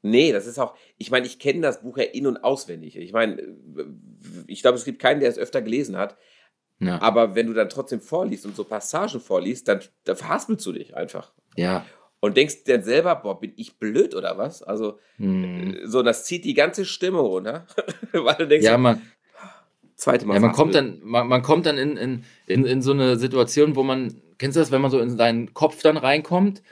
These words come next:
Speaker 2: man hat gar nicht mehr die Außenwirkung, es kommt, passiert alles gar nicht mehr so von alleine, sondern man macht sich zu viele Gedanken währenddessen
Speaker 1: Ja, genau.
Speaker 2: noch.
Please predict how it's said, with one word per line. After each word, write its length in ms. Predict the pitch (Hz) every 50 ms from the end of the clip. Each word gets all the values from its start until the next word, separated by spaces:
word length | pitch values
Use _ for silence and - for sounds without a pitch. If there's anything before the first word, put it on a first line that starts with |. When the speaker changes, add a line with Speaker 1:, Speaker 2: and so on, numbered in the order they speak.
| _ _
Speaker 2:
man 120 | - 113 123
hat 260 | 135 123 131 - - -
gar 120 | 120 123
nicht 100 | 139 139 143
mehr 80 | 139
die 100 | 127 123
Außenwirkung, 540 | - 120 147 165 170 151 151 160 180 175 151
es 140 | 123 117 -
kommt, 300 | - 147 139 - - -
passiert 320 | - 131 131 151 156 147 -
alles 180 | 127 127 127
gar 140 | - 123 123
nicht 100 | 139 135
mehr 140 | 139 131 127
so 280 | 123 135 135 127 127 - - - _ _ _ _ _
von 180 | - - 127 113
alleine, 420 | 104 110 110 110 117 143 170 170
sondern 320 | - 139 135 135 131 127 127 - _ _
man 120 | - 107 123
macht 180 | 131 131 -
sich 120 | - 131 -
zu 120 | - 175
viele 200 | 165 - 170 160
Gedanken 500 | 135 135 120 131 151 175 170 139 123 107
währenddessen 420 | 117 120 143 127 135 147 143 123 107
Speaker 1:
Ja, 60 | 101
genau. 80 | 98 90
Speaker 2:
noch. 200 | 85 - -